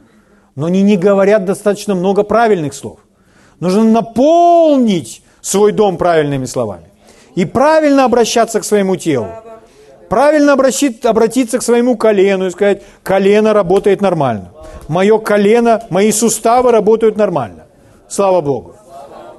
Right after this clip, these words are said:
У меня нормальное крови-, кровяное давление, восстанавливайся во имя Иисуса».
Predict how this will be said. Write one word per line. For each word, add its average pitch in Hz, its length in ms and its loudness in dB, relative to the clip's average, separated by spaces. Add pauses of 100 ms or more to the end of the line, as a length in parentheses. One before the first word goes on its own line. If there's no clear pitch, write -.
(280)
У 147 60 -8
меня 233 260 0
нормальное 247 720 2
крови-, 240 320 2
кровяное 233 560 2
давление, 240 540 2
восстанавливайся 220 1300 0
во 160 100 0
имя 143 240 -4
Иисуса». 110 400 -16